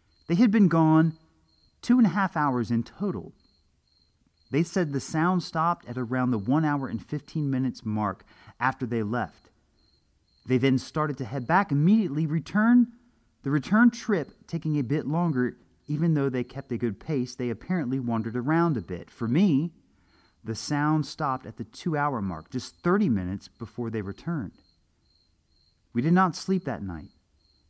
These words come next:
Nothing more happened on that trip, and we never found out what the weird construction yard-like sound was about.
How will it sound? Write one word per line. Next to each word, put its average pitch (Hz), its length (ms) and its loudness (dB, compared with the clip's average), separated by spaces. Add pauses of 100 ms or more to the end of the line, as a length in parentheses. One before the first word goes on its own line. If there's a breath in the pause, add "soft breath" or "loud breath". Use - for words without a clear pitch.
(160)
Nothing 113 280 -2
more 170 180 2
happened 165 400 -4
on 135 140 -2
that 110 180 -6
trip, - 320 -8 (640)
and 92 120 -10
we 113 80 2
never 135 220 2
found 156 360 -2
out 175 180 0
what 113 120 -8
the 127 60 0
weird 131 300 0
construction 147 580 -6
yard-like 120 580 -2
sound 123 420 -4
was 117 220 -4
about. 98 440 -10